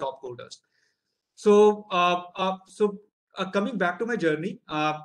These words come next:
I decided, so these three interns, uh, joined, uh, joined me as, as an intern,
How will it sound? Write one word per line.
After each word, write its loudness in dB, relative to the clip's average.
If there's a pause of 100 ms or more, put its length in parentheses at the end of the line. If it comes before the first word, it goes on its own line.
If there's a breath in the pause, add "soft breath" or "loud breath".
I -6
decided, -4
so -6
these -6
three -8
interns, -4
uh, -2
joined, -4
uh, -4 (160)
joined -6
me -12
as, -6 (180)
as -8
an -6
intern, -6